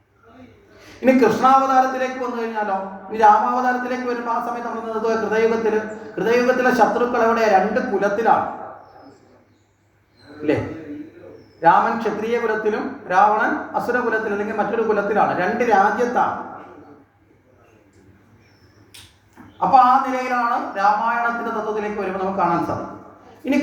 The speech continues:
കൃഷ്ണാവതാരത്തിലേക്ക് വന്നു കഴിഞ്ഞാലോ, അതാണ് അടുത്ത യുഗം, ദ്വാപരയുഗം. ദ്വാപരയുഗത്തിൽ നമ്മൾ വരുന്ന സമയത്ത് അവിടെ യുദ്ധം ഉണ്ടോ എന്ന് ചോദിച്ചാൽ സർവത്ര യുദ്ധമേ ഉള്ളൂ, അല്ലേ? ജനിച്ച അന്ന് തൊട്ടേ കൃഷ്ണൻ കൊലപാതകം തൊട്ട് തുടങ്ങുക,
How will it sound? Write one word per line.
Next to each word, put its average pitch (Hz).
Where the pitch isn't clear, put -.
കൃഷ്ണാവതാരത്തിലേക്ക് 247
വന്നു 226
കഴിഞ്ഞാലോ, 208
അതാണ് 220
അടുത്ത 214
യുഗം, 165
ദ്വാപരയുഗം. 196
ദ്വാപരയുഗത്തിൽ 247
നമ്മൾ 233
വരുന്ന 226
സമയത്ത് 220
അവിടെ 214
യുദ്ധം 214
ഉണ്ടോ 240
എന്ന് 233
ചോദിച്ചാൽ 220
സർവത്ര 233
യുദ്ധമേ 208
ഉള്ളൂ, 143
അല്ലേ? 156
ജനിച്ച 202
അന്ന് 220
തൊട്ടേ 240
കൃഷ്ണൻ 214
കൊലപാതകം 208
തൊട്ട് 202
തുടങ്ങുക, 143